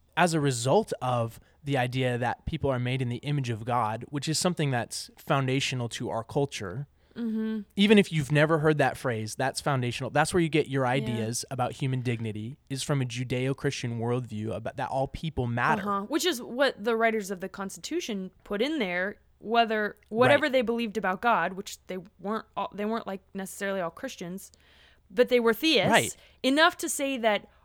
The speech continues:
Speaker 2: our rights don't come from our government, our rights come from our creator, and the government's just there to help protect them from those who would wanna
Speaker 1: Exactly.
Speaker 2: oppress them.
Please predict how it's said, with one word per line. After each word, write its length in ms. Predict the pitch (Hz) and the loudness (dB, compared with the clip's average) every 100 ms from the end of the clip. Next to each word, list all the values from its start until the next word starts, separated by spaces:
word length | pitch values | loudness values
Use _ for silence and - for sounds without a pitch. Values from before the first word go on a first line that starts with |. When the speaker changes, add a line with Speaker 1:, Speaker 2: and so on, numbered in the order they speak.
| _ | _
Speaker 2:
our 140 | 247 262 | 2 2
rights 400 | 226 254 277 - | 2 0 -2 -2
don't 240 | 269 - | -2 -2
come 180 | - 233 | -4 -4
from 180 | 220 196 | -2 -2
our 100 | 175 | 0
government, 500 | 233 392 381 214 208 | 2 2 2 0 0
our 140 | 220 226 | 0 2
rights 300 | 247 294 - | 2 0 -4
come 220 | - 226 | -4 -4
from 160 | 220 196 | -4 -4
our 80 | 170 | -4
creator, 520 | - 214 262 247 185 | -4 -2 0 0 0
and 240 | 180 196 196 | -2 -4 -2
the 40 | |
government's 500 | 220 220 220 190 - | 0 0 0 -2 -6
just 240 | - 185 - | -10 -10 -4
there 320 | 175 165 165 _ _ _ | -2 -2 -6 _ _ _
to 100 | - | -10
help 200 | 180 185 | -6 -6
protect 460 | - 185 220 214 - | -6 -6 -4 -4 -6
them 300 | 170 151 156 | -8 -8 -12
from 440 | _ - 165 165 165 _ | _ -6 -6 -6 -12 _
those 220 | 180 175 151 | -4 -4 -2
who 80 | |
would 120 | 127 113 | -2 0
wanna 120 | 107 | -2
Speaker 1:
Exactly. 220 | 156 156 | -2 -8
Speaker 2:
oppress 340 | - - 175 - | -6 -4 -4 -6
them. 320 | - - | -18 -20